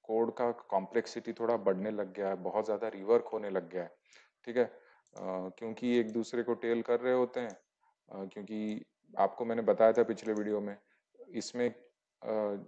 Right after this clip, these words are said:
जो है वो इसका अपडेटेड वर्जन है और वो इसका अपडेटेड वर्जन है, तो सब कुछ इधर जाके मर्ज होता है मेन प्रोडक्शन वेबसाइट में। क्योंकि ये मास्टर ब्रांच है, सारे कमिट्स एक दूसरे की, ए, एडिशन ही होते हैं और अपडेशन होते हैं।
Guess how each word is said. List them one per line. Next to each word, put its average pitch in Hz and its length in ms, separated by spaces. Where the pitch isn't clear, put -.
जो 117 320
है 123 440
वो 107 400
इसका 107 260
अपडेटेड 110 440
वर्जन 117 400
है 117 120
और 95 220
वो 104 260
इसका 110 300
अपडेटेड 117 400
वर्जन 110 340
है, 104 80
तो 120 100
सब - 240
कुछ 123 160
इधर 117 240
जाके 117 320
मर्ज 113 300
होता 104 260
है 135 100
मेन 110 240
प्रोडक्शन 98 400
वेबसाइट 92 400
में। 95 80
क्योंकि 113 240
ये 120 80
मास्टर 107 320
ब्रांच 120 280
है, 113 80
सारे 101 280
कमिट्स 107 360
एक 104 80
दूसरे 104 360
की, 107 140
ए, 104 320
एडिशन 107 400
ही 127 60
होते 117 260
हैं 110 160
और 113 140
अपडेशन 113 440
होते 101 200
हैं। 92 100